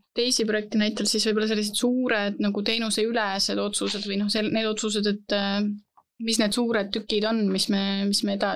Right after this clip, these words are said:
järgmisena arendusse võtame. Et noh, selleks meil on võib-olla mingi juhtrühma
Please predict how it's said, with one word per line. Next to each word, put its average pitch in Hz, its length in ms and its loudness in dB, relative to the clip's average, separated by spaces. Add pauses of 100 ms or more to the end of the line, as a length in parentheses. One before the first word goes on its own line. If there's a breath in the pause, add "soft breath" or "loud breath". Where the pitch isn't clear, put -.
järgmisena 202 460 0
arendusse 208 480 -2
võtame. 202 480 0 (420 loud breath)
Et 196 160 0
noh, 214 80 4
selleks 226 320 0
meil 202 140 4
on 202 100 2
võib-olla 196 240 0
mingi 208 220 2
juhtrühma 240 580 0